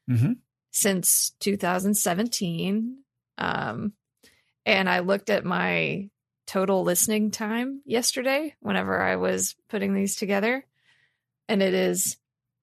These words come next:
Speaker 2: total listening time, four months.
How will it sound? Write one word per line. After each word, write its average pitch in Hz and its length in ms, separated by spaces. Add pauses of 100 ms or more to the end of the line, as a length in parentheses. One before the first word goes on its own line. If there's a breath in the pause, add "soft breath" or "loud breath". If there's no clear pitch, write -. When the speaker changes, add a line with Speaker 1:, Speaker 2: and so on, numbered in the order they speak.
(300)
Speaker 2:
total 262 280
listening 240 320
time, 190 500 (640)
four 220 380
months. 226 680